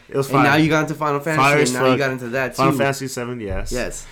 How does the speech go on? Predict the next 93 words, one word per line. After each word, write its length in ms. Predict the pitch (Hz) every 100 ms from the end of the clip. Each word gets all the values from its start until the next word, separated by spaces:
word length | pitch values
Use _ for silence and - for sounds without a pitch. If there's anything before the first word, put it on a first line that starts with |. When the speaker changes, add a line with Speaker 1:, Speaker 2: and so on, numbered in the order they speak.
| -
Speaker 1:
I 100 | - 147
can 80 |
kinda 220 | 185 156 120
count 200 | 104 98
that 240 | 107 113 120
since 100 | 107
I 80 |
played 220 | 95 107 131
it 80 |
this 160 | - -
year. 80 | 95
It's 100 | 101
my 60 |
first 240 | 92 98 -
time. 140 | 117
Speaker 2:
Hey, 100 | 160
you've 180 | 143 180
been 140 | 226
playing 180 | 208 202
Persona, 380 | 175 160 214 196
too. 320 | 180 262 247
Speaker 1:
Persona, 380 | 214 104 - 98
Speaker 2:
Every 180 | - 180
now 200 | 185 196
and, 80 | 202
I 80 | 165
think 180 | 233 240
that's 180 | -
Speaker 1:
yes. 60 | 190
Speaker 2:
what 100 | 208
edged 240 | 180 151
you 140 | 156 160
in. 260 | 214 127 113 -
Speaker 1:
Persona 300 | 143 214 208
edged 180 | 156 139
me 140 | 139
in 100 | 143
'cause 140 | 143
it 80 | 156
made 100 | 160
Speaker 2:
Yes. 100 | 151
Speaker 1:
it 40 | 131
easier, 280 | 123 143 147
and 120 | 123
I 40 |
was 80 | 113
like, 80 | 104
"Okay." 240 | 123 120
Speaker 2:
Dude, 240 | 131 156 139
did 120 | 127
you 100 | 160
see, 420 | 131 185 190 180
did 200 | 170 151
you 80 | 156
see 200 | 156 175
the, 340 | 151 160 135 -
Speaker 1:
The 80 |
Speaker 2:
the 60 | 117
Speaker 1:
new 60 | 123
shit? 360 | 127 170 - - 135
Speaker 2:
Yeah, 200 | - -
but 280 | 156 135
the, 140 | 135 120
the 160 | 127
good 180 | 123 147
Speaker 1:
For 60 | 156
Speaker 2:
pack? 100 | 185 190 -
Speaker 1:
real? 60 | 131
Speaker 2:
The 60 |
one 140 | 131 143
with 80 |
Speaker 1:
I 80 | 190
Speaker 2:
the 80 | -
Speaker 1:
sent 180 | 403 403
you 160 | 359 240
it, 80 | 156
Speaker 2:
Yes, 180 | 180 175
you 60 |
Speaker 1:
motherfucker. 140 | - 240
I 60 |
Speaker 2:
did. 60 | 165
Speaker 1:
sent 100 | 175
you 60 | 208
the 80 | 208
Speaker 2:
I'm 160 | 139
Speaker 1:
picture, 80 | 147
Speaker 2:
for 60 | 139
Speaker 1:
you 60 | 113
Speaker 2:
sure 160 | 117
gonna 240 | 151 - -
Speaker 1:
dumbass. 60 |
Speaker 2:
get 160 | 135 131
that. 260 | 131 117